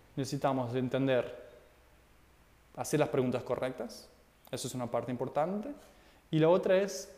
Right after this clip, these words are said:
entender qué sentimos con relación a esas preguntas. Todo el tiempo, mentalmente, nosotros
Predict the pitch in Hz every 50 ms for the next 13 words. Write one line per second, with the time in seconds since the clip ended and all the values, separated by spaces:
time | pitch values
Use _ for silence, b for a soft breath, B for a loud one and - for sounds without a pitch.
0 | - - - 160 160 156 - 156 151 156 160 185 180 - - - - 247 233 -
1 | - 208 196 170 156 214 220 202 165 143 131 127 - - - - - 139 135 123
2 | 123 127 120 - - 135 131 131 127 123 - - - 131 127 123 120 - 127 -
3 | - - 127 117 113 - - - - - - - - - b b b b b b
4 | b b b b b b b - - 220 240 247 208 165 - - 202 175 165 156
5 | 151 151 139 - 175 202 240 208 - - - - - - - - - - - -
6 | - - _ - _ - - - - - - - - 139 139 156 175 202 208 190
7 | - 180 175 175 175 175 170 156 147 143 135 - 160 190 190 - - - - -
8 | - - - - - - - - - - - - - - - 143 127 - - 135
9 | 139 165 180 170 - - -